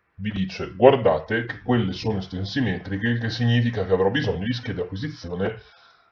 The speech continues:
eh, per estensimetri o per sensori comunque a ponte. Il carico nominale è di duecento newton. Io sto evidenziando ogni possibile fonte di informazione che poi debba riconvertire.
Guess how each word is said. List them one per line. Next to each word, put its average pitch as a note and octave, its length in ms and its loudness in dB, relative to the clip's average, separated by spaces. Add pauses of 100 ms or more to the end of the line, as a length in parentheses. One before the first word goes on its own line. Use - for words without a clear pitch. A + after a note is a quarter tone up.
(140)
eh, F#2+ 220 0
per A2 200 4
estensimetri G2 680 0
o A#2+ 100 -2
per G2+ 160 0
sensori E2 680 -6 (220)
comunque F2 800 0
a D#2+ 80 -6
ponte. E2+ 600 -6 (1040)
Il G2+ 200 -6
carico C3 400 8
nominale G#2 600 2
è G2+ 240 2
di A#2+ 140 -6
duecento A#2 520 -2
newton. G2+ 560 -2
Io C#3+ 200 2
sto D3+ 180 -4
evidenziando G2+ 880 -2
ogni A2 560 8
possibile G2 520 -6
fonte F2+ 320 -8
di E2+ 100 -8
informazione F2 1040 -6 (220)
che - 140 -6
poi D#2+ 420 -4
debba D#2+ 240 -4
riconvertire. E2 960 -6